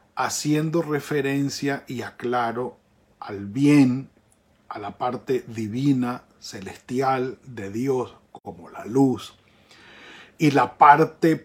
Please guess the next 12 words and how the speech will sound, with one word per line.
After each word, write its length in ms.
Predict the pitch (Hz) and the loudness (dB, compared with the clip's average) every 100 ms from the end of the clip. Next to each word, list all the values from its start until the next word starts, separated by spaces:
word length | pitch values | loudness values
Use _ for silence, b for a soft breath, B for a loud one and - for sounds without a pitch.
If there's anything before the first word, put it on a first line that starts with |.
| _ | _
pecaminosa, 1160 | - 139 - 120 117 113 131 143 147 - 143 139 - | -2 0 0 -6 -6 -2 2 2 2 2 0 0 -2
mundana, 1040 | 135 131 117 110 113 135 143 139 139 131 - | -4 0 0 0 0 2 4 2 2 -2 -8
satánica, 1160 | - - - - 139 139 143 - 139 135 131 - | -12 -12 -10 -6 0 0 0 -2 -2 -2 -4 -8
lejos 520 | 127 123 143 135 139 | -4 2 2 2 2
de 80 | 135 | 2
la 80 | |
voluntad 520 | 117 113 107 107 127 123 | 0 -2 -4 -4 -4 -2
de 160 | 127 | -2
Dios 340 | 123 127 139 - | 0 0 -2 -4
como 380 | 135 127 135 | -4 -4 -4
la 140 | 123 120 | -4 -6
oscuridad. 720 | 110 - - 110 107 147 | -8 -10 -10 -8 -4 -4